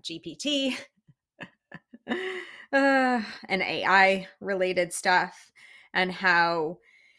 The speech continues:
A I is taking over the lives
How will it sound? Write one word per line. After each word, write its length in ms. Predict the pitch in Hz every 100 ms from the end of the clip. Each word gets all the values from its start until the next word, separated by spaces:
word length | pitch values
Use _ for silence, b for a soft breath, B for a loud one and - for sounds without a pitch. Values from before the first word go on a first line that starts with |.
| b b _
A 240 | - 285 240
I 460 | 196 190 190 190 B B -
is 640 | 202 196 190 185 180 - - B
taking 400 | - 226 226 220
over 500 | 202 190 190 180 180 185 185
the 500 | 180 175 175 175 - _ _ _ _
lives 640 | 190 190 196 190 190 196